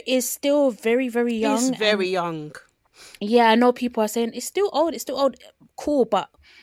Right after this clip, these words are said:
Speaker 1: even thinking about the twenty-two-year-old me, like, I was hella, um, sheltered. Hell,
Speaker 2: Mm.
Speaker 1: hella sheltered. There's so much I've learned in the last seven, eight years. Like, it's mad.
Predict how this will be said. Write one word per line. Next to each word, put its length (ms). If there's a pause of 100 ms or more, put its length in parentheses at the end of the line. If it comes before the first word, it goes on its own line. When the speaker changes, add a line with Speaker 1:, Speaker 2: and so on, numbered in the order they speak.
(160)
Speaker 1:
even 260
thinking 420
about 260
the 60
twenty-two-year-old 880
me, 340
like, 380 (580)
I 320
was 560
hella, 1080 (120)
um, 340
sheltered. 600 (440)
Hell, 300
Speaker 2:
Mm. 80
Speaker 1:
hella 380
sheltered. 480
There's 220
so 240
much 460 (420)
I've 220
learned 400
in 100
the 80
last 380
seven, 340
eight 220
years. 380
Like, 180
it's 200
mad. 580